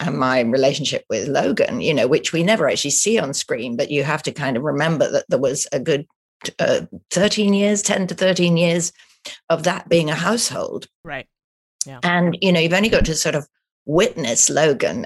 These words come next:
Speaker 1: uh, <laughs> you know, and I watch him and I go, "My God, was I married to that?" You know,
Speaker 2: <laughs>
Speaker 1: um, how would you, how would you deal with that situation?
Speaker 2: Yeah.
Speaker 1: So,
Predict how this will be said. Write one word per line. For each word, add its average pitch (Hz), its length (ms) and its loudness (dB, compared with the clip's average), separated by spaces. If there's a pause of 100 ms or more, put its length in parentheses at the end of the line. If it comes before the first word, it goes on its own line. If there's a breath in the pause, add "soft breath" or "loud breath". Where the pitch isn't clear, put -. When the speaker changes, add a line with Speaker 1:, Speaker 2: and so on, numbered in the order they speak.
Speaker 1:
uh, - 140 -4
<laughs> - 40 2
you - 140 4
know, - 120 2
and - 100 0
I 262 120 0
watch - 360 2
him 240 80 2
and 233 180 0
I 247 40 2
go, 202 40 -6
"My 214 220 -2
God, - 160 2
was 196 240 2
I 190 140 2
married 269 500 0
to 247 100 2
that?" 220 460 0
You 196 80 2
know, 294 200 4 (260)
Speaker 2:
<laughs> - 280 -4
Speaker 1:
um, 202 240 0 (140)
how 233 180 -2
would 220 160 2
you, 208 220 -2
how 208 160 0
would 185 120 0
you 180 100 -4
deal 208 280 4
with 180 120 2
that - 200 -12
situation? - 720 -10 (260)
Speaker 2:
Yeah. 131 80 -18
Speaker 1:
So, 165 220 4